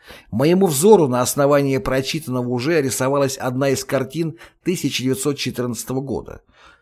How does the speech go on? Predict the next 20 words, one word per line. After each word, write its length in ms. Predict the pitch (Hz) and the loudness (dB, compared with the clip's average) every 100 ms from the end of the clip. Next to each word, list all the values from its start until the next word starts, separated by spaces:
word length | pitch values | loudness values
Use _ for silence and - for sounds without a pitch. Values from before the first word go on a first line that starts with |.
| _ - | _ -4
когда 260 | 127 139 | 0 2
ликующие 640 | 151 160 175 160 127 143 135 | 4 2 2 2 2 0 -2
толпы 460 | - 175 165 127 | 0 2 2 0
на 160 | 110 135 | 2 2
этой 240 | 135 120 | 0 -2
же 180 | 104 123 | -2 0
улице 560 | 131 156 117 - 67 - _ _ - | 2 2 0 -4 -8 -12 _ _ -6
осыпали 520 | 117 165 160 175 156 | -2 0 2 4 4
марширующих 640 | 143 139 143 151 139 - | 2 0 0 2 2 -2
солдат 480 | 117 131 127 143 135 | -2 0 2 2 0
цветами, 680 | - 131 147 101 64 50 52 _ _ - - | -2 -4 -4 -4 -6 -10 -18 _ _ -20 -6
а 140 | 117 | -2
девушки 420 | 123 170 160 - 135 | 2 4 2 -2 -6
поцелуями. 880 | 139 - 151 156 127 82 - - _ _ _ _ _ _ _ _ | -6 -6 -4 -2 -2 -4 -10 -20 _ _ _ _ _ _ _ _
Но 120 | 120 | 0
сегодня 480 | 147 - 202 208 156 | 2 4 6 6 4
люди 220 | 156 156 | 2 4
ныряли 500 | 139 120 147 156 151 | 2 2 4 6 6
в 140 | 143 - | 2 2
подземку, 760 | 143 135 143 170 123 - - | 0 2 2 0 -2 -10 -16